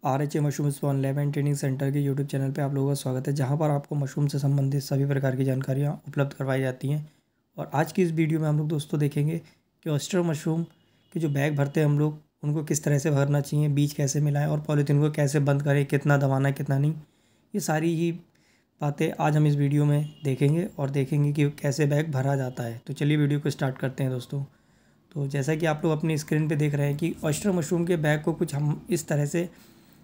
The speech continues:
भरते हैं। ये देखिए, जैसा आप स्क्रीन पे देख रहे हैं कि कुछ इस तरह से आपके बैग भरे जाते हैं। इसमें दोस्तों हम लोग क्या करते हैं कि पहले तो चार इंची भूसा भरते हैं।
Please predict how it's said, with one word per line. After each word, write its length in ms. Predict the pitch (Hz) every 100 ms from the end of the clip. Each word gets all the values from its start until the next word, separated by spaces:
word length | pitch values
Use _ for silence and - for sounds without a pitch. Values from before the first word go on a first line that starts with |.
| - 151
भरते 280 | 139 151
हैं। 380 | 139 135 147 - - _ 170
ये 100 | 165
देखिए, 240 | 147 160
जैसा 260 | 156 151 196
आप 200 | 156 156
स्क्रीन 340 | 151 - 156
पे 80 | 156
देख 180 | 151 143
रहे 100 | 147
हैं 80 | 151
कि 100 | 165
कुछ 280 | - 175 -
इस 140 | 254 -
तरह 160 | 147 143
से 100 | 156
आपके 260 | 151 170
बैग 240 | 147 143 143
भरे 180 | 139
जाते 280 | 143 139 139
हैं। 80 | 151
इसमें 300 | 156 - 170
दोस्तों 380 | 156 147 - 170
हम 160 | 147 156
लोग 140 | 156
क्या 140 | 156
करते 300 | 151 147 143
हैं 220 | 147 147 175 _ _ _ _ _
कि 120 | 160 160
पहले 340 | 151 139 156
तो 140 | 151 170
चार 300 | - 147 151
इंची 300 | 151 147 165
भूसा 280 | 143 135 139
भरते 300 | 135 -
हैं। 140 | 147